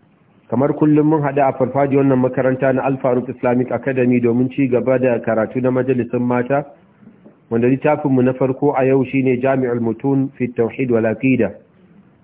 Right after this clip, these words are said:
ko muna cikin littafi ne na farko, wato shine Kitabut Tauhid.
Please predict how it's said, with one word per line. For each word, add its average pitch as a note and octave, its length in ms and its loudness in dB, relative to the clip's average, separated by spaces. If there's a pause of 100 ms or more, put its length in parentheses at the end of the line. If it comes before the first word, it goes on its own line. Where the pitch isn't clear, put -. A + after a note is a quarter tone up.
ko B2 160 0
muna C3+ 240 2
cikin B2 260 -2
littafi B2+ 500 0
ne A#2 140 2
na A#2 280 2 (120)
farko, D3+ 560 0 (520)
wato A2+ 320 0
shine C3+ 280 2
Kitabut A#2 480 -2
Tauhid. G#2+ 440 -2